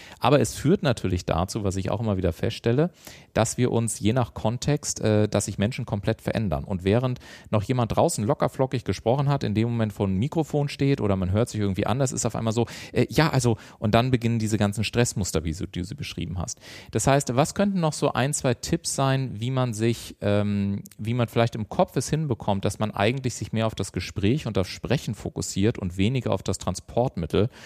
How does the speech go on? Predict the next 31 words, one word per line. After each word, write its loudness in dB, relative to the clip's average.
ob 0
es 0
jetzt 0
gewissermaßen 0
ein -6
persönliches 0
Gespräch 0
ist -4
oder 2
ob -2
ich -4
ins -4
Mikrofon 0
spreche 2
oder 2
ich 0
habe 4
jetzt 0
noch -2
Kopfhörer 2
auf, 4
ich -4
höre 2
meine 0
Stimme 0
ja 2
auch 0
noch -2
über 0
die -2
Kopfhörer. 2